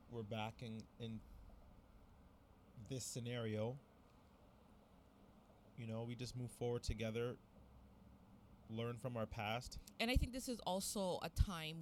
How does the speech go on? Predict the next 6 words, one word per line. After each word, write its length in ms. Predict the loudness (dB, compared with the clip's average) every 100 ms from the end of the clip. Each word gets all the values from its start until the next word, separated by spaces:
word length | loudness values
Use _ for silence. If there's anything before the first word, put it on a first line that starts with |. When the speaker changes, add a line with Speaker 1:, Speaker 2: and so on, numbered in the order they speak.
| -2
Speaker 2:
where 300 | 0 0 -4 -8 -20 -8
we 160 | 0 2
need, 240 | 2 -2 -6 -14 -16 -14 -2
we, 220 | -2 0 0
we, 340 | 0 -2 -6 -10
we're, 300 | -4 0 0